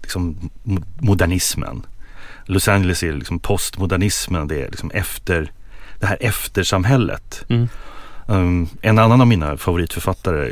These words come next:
Speaker 1: också från Kalifornien, är Joan Didion. Ö, och hon har skrivit någonstans att Chi-, Kalifornien är ett orakellandskap. Alltså, det är landskapet man vänder sig till för att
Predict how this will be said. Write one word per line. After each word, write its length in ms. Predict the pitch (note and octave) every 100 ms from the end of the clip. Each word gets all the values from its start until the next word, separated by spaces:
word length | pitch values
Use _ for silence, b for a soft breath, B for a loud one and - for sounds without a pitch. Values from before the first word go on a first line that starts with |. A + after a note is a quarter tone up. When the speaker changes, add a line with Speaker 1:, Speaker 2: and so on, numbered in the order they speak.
| - -
Speaker 1:
också 360 | - - F#2 D#2+
från 360 | - F2 D#2+ D#2+ - -
Kalifornien, 560 | - F2+ G2 D#2+ D#2+
är 100 | E2+ D2+
Joan 340 | E2 E2 E2
Didion. 480 | G2+ F#2 E2 B1+ D#2+ - - G2+
Ö, 80 | F#2
och 140 | -
hon 120 | F2 G2+
har 60 |
skrivit 260 | G2 G#2+ F2
någonstans 380 | F#2 - F#2+ -
att 100 | F2+
Chi-, 200 | - G#2+ - -
Kalifornien 720 | G#2+ G#2 - C3 B2+ B1 F2 - - B B B B B
är 160 | F#2+ F#2
ett 180 | - - -
orakellandskap. 1400 | G#2 A#2+ G#2+ - - E2+ D#2 E2 E2 - - - - - - -
Alltså, 160 | -
det 180 | C#2 -
är 80 | E2+ - - - - -
landskapet 600 | G2 G2 - F#2+ - E2+
man 140 | E2+
vänder 240 | F2+ G#2 F#2+
sig 140 | -
till 180 | - B1+
för 280 | - -
att 60 | G1+